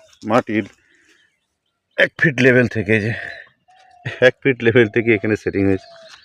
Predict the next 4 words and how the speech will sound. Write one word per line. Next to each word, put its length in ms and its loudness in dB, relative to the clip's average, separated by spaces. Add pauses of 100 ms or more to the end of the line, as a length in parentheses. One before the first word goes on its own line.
(460)
প্রত্যেকটা 540 -8
থোকাগুলা। 420 -2 (1160)
এই 80 -20
যে 80 -8